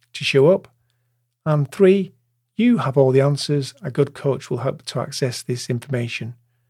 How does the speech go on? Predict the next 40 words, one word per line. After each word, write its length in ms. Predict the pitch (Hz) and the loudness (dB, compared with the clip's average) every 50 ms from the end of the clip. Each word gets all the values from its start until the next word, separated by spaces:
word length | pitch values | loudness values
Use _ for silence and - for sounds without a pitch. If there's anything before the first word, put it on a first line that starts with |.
| _ _ _ _ _ _ _ _ - | _ _ _ _ _ _ _ _ -2
And 160 | 139 139 131 | -2 -2 0
secret 380 | - - 285 285 - 247 226 226 | 0 -2 -2 0 0 0 0 2
number 160 | 196 180 160 | 2 2 2
four 420 | - - - 196 185 185 175 - | 0 -2 4 6 8 8 8 6
is, 480 | - 131 127 135 156 190 - - - - _ _ _ _ _ _ _ _ _ _ _ _ _ _ - | 2 0 0 0 -2 -4 -6 -10 -12 -14 _ _ _ _ _ _ _ _ _ _ _ _ _ _ 0
most 440 | 147 170 220 262 - - - - - - | 4 4 4 4 2 -6 -10 -10 -6 -2
of 160 | 175 165 160 | -2 -2 0
the 80 | 165 165 | 0 0
worries 480 | 156 151 160 156 156 156 147 151 - 156 | 0 2 2 4 4 2 2 0 -2 -4
you 60 | 147 | -4
have 340 | 123 - 170 185 180 160 156 | -4 -2 0 0 0 0 0
about 280 | 139 139 - - _ | -2 -2 -2 -4 _
changing 420 | - - 185 196 214 208 185 160 139 | -4 2 4 4 4 4 2 0 -2
career 400 | - - 127 120 117 113 123 _ _ _ _ _ _ _ _ - | -4 -6 -6 -4 -4 -6 -10 _ _ _ _ _ _ _ _ -4
don't 320 | - 135 127 131 - - | -2 0 0 0 -2 -4
materialize. 800 | 147 127 - - 127 123 120 120 117 110 117 117 120 - - - _ _ _ _ _ _ _ _ _ _ _ _ _ _ _ - | -6 -6 -4 -4 -4 -4 -4 -4 -6 -8 -8 -8 -10 -12 -14 -18 _ _ _ _ _ _ _ _ _ _ _ _ _ _ _ -4
When 80 | - 226 | 0 0
you 60 | 240 | 0
start 260 | - - 269 269 220 | 0 0 -2 -2 -4
to 40 | 170 | -4
think 280 | - - 226 214 - - | 2 4 4 4 4 4
about 260 | 185 180 165 160 156 | 6 6 6 6 4
what's 220 | - 165 156 - | 2 -2 -4 -4
possible 420 | - - - 185 - - - 180 151 | -6 4 4 4 4 4 0 -2 -2
for 80 | - - | 0 0
you 120 | 165 160 | 2 2
in 80 | 156 151 | 4 4
your 160 | 151 151 147 | 4 2 0
career, 480 | 151 - - 151 151 151 160 165 160 - - _ _ _ _ _ - | -2 -2 -2 0 2 2 0 -2 -4 -6 -14 _ _ _ _ _ -4
there 60 | - | -4
are 40 | 196 | -4
some 200 | - - 311 285 | -2 -2 -4 -4
things 280 | - - 208 185 170 165 | 2 4 6 6 6 4
that 260 | 180 170 151 - - | 2 0 0 -6 -2
block 340 | 165 156 156 165 165 - - - | 0 2 2 0 -2 -6 -8 -2
your 200 | 156 151 151 147 | 0 0 0 0
progress 560 | - - 156 147 143 131 143 135 127 - - | -2 0 2 2 2 2 0 -2 -4 -4 -4
in 80 | 143 | -2
getting 260 | 135 135 120 - 143 123 | -2 -2 -4 -4 -6 -6
started. 640 | - - 147 139 135 131 120 - - 131 131 | -4 -2 -2 -2 -2 -4 -6 -8 -10 -12 -12